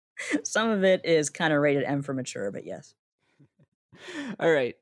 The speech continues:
Speaker 2: Thank you to Jay Chow for this wonderful topic. We really enjoyed talking about it. And if you have anything to add, if you have your own tips for getting into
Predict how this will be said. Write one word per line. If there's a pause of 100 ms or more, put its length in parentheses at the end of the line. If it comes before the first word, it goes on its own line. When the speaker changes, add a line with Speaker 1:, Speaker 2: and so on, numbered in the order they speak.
Speaker 2:
Thank
you
to
Jay
Chow
for
this
wonderful
topic.
We
really
enjoyed
talking
about
it.
And
if (480)
you
have (100)
anything
to
add,
if
you
have
your
own
tips
for
getting
into